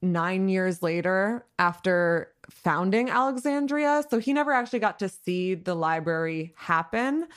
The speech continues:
Um, but wait, Ptolemy the First became his successor, and that began the, um, dynasty, um, that ruled Egypt for the next couple hundred of ye-,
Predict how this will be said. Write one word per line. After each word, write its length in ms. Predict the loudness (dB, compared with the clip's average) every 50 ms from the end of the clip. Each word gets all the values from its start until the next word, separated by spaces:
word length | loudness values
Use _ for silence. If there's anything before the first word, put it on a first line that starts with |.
| -20 -20 -20 -20 -20 -20 -20 -4 0
Um, 560 | 2 4 4 4 4 4 2 2 0 0 -2 -2 -4 -6 2 4
but 560 | 6 6 8 6 6 4 2 0 -6 -12 -14 -6 -2
wait, 140 | -2 -2
Ptolemy 320 | 0 2 2 4 4 4 4
the 100 | 2 2
First 560 | 2 2 2 4 4 4 2 -2 -6 -6 -4
became 280 | -4 0 0 0 0 0
his 100 | 0 -2
successor, 640 | -4 -4 0 0 0 0 0 0 0 2 2 0 -2 -6 -16 -20 -20 -20 -14 -4
and 180 | -2 0 2 2
that 160 | 2 2 2
began 340 | 0 2 2 4 4 4 4
the, 340 | 6 6 6 6 4 4 2
um, 360 | 2 2 2 2 2 0 -2 -2 -4 0
dynasty, 1040 | 2 4 4 4 2 0 -2 -4 -6 -2 0 2 2 4 2 2 2 0 0 -4 -8 -16 -20 -20 -20 -20 -20 _ _
um, 720 | 0 2 2 2 4 2 2 2 2 0 0 -2 -2 -4 -8 _ _ 0
that 360 | 2 4 6 6 4 4 0
ruled 520 | 0 2 4 6 6 6 6 4 4 2 0
Egypt 500 | 0 0 0 0 2 2 0 0 0 -2
for 120 | -4 0
the 100 | 0 0
next 560 | 0 0 0 -2 -2 -4 -8 -16 -20 -20 -20 -20 -20 _ -20 _ _
couple 240 | -4 -2 -2 -2 -2
hundred 360 | -2 -2 -2 0 0 0 0
of 100 | -2 -2
ye-, 220 | -2 -2 -2 -2